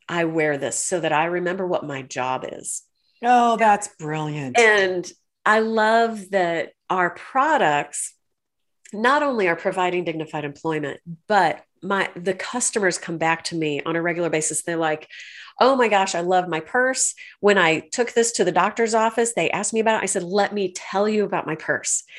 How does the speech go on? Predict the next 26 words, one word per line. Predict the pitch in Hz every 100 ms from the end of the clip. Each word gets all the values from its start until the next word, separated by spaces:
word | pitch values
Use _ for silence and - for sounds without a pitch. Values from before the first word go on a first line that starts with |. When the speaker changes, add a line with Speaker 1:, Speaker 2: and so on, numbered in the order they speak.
| - 175
Speaker 1:
This | 254 -
was, | 233 196 214
you | 262
know, | 254
and | 220 220 - - -
our | 233
customers | 233 302 359 320 254 - -
actually | 269 - 254
become | 233 240 220
our | -
advocates | 208 220 226 226 185 - - - _
because | 226 254 214
when | 233
Speaker 2:
Yes, | 233
of |
Speaker 1:
someone | 240 240 233
Speaker 2:
course. | 359
Speaker 1:
comments, | 269 285 247 180 - -
yeah, | 254 294 -
when | 226 240
someone | 311 254
comments | 269 302 269 -
on | 185 170
it, | 180 220 - - - - - -
you're | 269
like, | 247 240